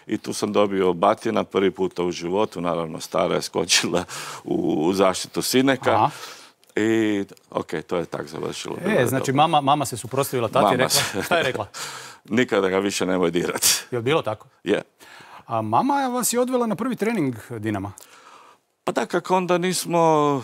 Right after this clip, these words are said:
Speaker 1: e, nisu imali, nismo imali aute, niti prevozi nisu bili, e, bog zna šta. Onda, e, mi smo imali sreću da je tata t-, uspio kupiti, e,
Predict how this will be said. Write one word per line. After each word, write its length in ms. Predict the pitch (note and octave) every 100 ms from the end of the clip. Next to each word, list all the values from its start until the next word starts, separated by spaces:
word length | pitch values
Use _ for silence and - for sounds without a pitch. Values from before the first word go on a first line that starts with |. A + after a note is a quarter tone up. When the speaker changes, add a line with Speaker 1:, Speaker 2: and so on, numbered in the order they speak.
| - -
Speaker 1:
e, 560 | B2+ B2+ B2+ A#2+ A2+ G2+ _ - _ _
nisu 420 | G#2 A2 A#2+ - G2
imali, 680 | F#2 F2+ F2 F2+ F2 D#2 D#2+
nismo 300 | G2+ - F2+
imali 240 | F2+ E2+
aute, 340 | F2+ F#2 - F2
niti 240 | E2+ F2+
prevozi 460 | - F#2+ F2+ E2 F2+
nisu 280 | E2 - E2
bili, 380 | F2 E2+ E2+ C2 A#1
e, 120 | -
bog 200 | F2 F2
zna 180 | E2 D#2+
šta. 340 | - - C#3 - - - - -
Onda, 680 | A2+ A#2 G#2+ G#2+ G#2 F2+ F#2+
e, 100 | -
mi 160 | F#2 F#2+
smo 140 | -
imali 220 | F#2 F2+ F2+
sreću 400 | - F2+ - -
da 100 | -
je 60 |
tata 300 | - - -
t-, 160 | - -
uspio 500 | - A#1 F2 - D#2+
kupiti, 460 | D#2+ F2 - D#2+ D#2+
e, 260 | E2 -